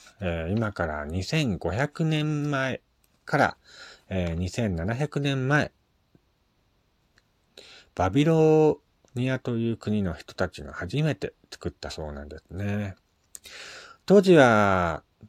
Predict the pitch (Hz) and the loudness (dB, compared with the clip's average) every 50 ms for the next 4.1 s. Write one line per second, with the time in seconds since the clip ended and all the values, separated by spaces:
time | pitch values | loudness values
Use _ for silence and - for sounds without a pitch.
0 | _ _ - - 101 92 92 90 87 87 87 87 80 87 98 - - - - - | _ _ -8 -4 -2 0 0 0 0 0 -2 -2 -2 -2 -4 -4 -4 -8 -2 2
1 | 190 185 175 175 175 170 160 160 156 156 147 143 - - 139 - - _ - - | 4 4 6 4 4 4 4 2 2 0 -2 -4 -2 -2 -2 -2 -2 _ -8 -6
2 | 101 90 - 104 98 92 87 - 87 - - 87 82 - - - 92 90 90 80 | -6 -4 -4 -4 -6 -4 -6 -8 -10 -8 -8 -8 -10 -10 -10 -8 -6 -6 -6 -6
3 | - _ _ _ - 85 78 78 78 76 73 71 71 73 71 73 73 73 71 67 | -10 _ _ _ -8 -6 -6 -4 -4 -6 -6 -8 -8 -8 -8 -8 -10 -10 -12 -12
4 | - - | -14 -18